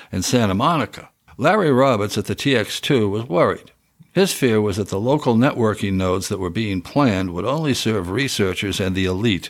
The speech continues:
He wanted the common man and the common woman to share in all the knowledge that would someday cascade over the network. He believed in what J C R Licklider called the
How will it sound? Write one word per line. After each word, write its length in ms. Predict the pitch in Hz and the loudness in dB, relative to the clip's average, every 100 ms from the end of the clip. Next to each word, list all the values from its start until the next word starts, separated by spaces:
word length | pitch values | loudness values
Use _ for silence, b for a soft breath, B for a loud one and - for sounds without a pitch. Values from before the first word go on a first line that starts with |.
| - | -2
He 100 | 120 | 2
wanted 320 | 139 147 139 | 4 2 2
the 80 | 117 | 0
common 420 | - 131 135 127 | 2 2 4 4
man 280 | 120 120 113 | 4 4 2
and 100 | 101 | 0
the 60 | |
common 420 | 95 120 127 123 107 | 0 2 4 4 4
woman 320 | 120 98 87 | 2 2 0
to 160 | 90 | -4
share 500 | 87 - 127 123 101 | -4 0 2 2 0
in 120 | 85 90 | -2 -2
all 240 | 104 120 | -2 0
the 100 | 107 | 0
knowledge 540 | 107 113 107 87 85 | 2 2 2 0 -4
that 120 | 95 90 | -6 -4
would 140 | 87 | -4
someday 460 | - 123 107 90 90 | -2 0 0 -4 -4
cascade 680 | - 104 92 - 120 98 | -2 0 -2 0 0 0
over 240 | 90 87 87 | -2 -2 -2
the 140 | 95 | -2
network. 460 | 104 107 85 80 - | -4 -4 -6 -8 -2
He 140 | 202 | -2
believed 400 | 226 175 120 117 | 2 4 4 4
in 100 | 117 | 2
what 160 | 113 110 | 2 2
J 240 | 107 127 | 2 0
C 180 | 127 135 | 2 2
R 120 | 117 | 2
Licklider 640 | 107 151 190 113 98 98 92 | 2 0 0 0 0 0 -4
called 420 | - 104 101 98 | -2 0 0 -4
the 140 | 104 | -8